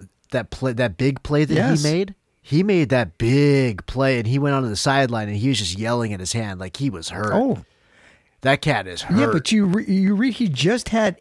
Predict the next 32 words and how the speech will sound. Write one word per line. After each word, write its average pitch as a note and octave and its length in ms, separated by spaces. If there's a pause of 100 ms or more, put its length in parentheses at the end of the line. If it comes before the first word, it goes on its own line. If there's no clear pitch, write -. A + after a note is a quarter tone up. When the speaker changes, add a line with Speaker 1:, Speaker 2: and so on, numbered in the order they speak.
Speaker 2:
eight A#3+ 260
screws A#3 460
put G3+ 220
in F#3 200
your E3+ 180
hand. D3+ 460
Speaker 1:
Yeah. E3 240 (840)
Speaker 2:
And E3+ 120
a F3 60
plate. G3 300 (120)
Speaker 1:
Yeah. D#3+ 160
Speaker 2:
It's D3 160
like, D#3 240
oh B3+ 180
my F3 240
goodness. G#3 680 (760)
So - 400 (600)
Speaker 1:
Crazy. A#2+ 540 (180)
Speaker 2:
he G3 220
is. D#3 160
What? E3 280
What? E3 200
Speaker 1:
He's - 80
a C3 60
Speaker 2:
But D3+ 120
you - 40
Speaker 1:
wild G#3 180
Speaker 2:
know C4 100
Speaker 1:
man. C4 80
Speaker 2:
what? C#4+ 260 (560)
Uh, - 60
uh, - 480